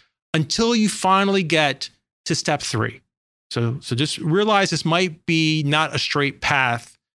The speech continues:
to the advice given in the article. All right, so moving on to the question of the week, Financially Minded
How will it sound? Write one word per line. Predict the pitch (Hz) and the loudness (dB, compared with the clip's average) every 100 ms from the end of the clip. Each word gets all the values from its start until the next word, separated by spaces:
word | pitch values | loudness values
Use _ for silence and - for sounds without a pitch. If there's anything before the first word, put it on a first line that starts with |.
| _ - | _ -4
to | 139 | 0
the | 131 | 0
advice | 117 127 120 | 2 0 0
given | - 123 113 | -2 -2 0
in | 110 | 0
the | 110 | 0
article. | 104 104 - - _ _ _ - - | -2 -6 -10 -12 _ _ _ -16 -2
All | 160 | -2
right, | 143 | 2
so | 185 | 2
moving | 254 294 | 2 4
on | 277 262 | 4 4
to | 240 | 2
the | 226 | 0
question | 240 226 - 220 | 2 2 2 0
of | 190 | 0
the | 185 | 0
week, | 175 208 233 185 - - _ | 2 2 2 2 -2 -10 _
Financially | - 185 185 226 247 - 214 208 | -4 0 2 2 0 -2 0 2
Minded | 185 180 185 185 180 175 - | 2 2 2 2 2 0 -2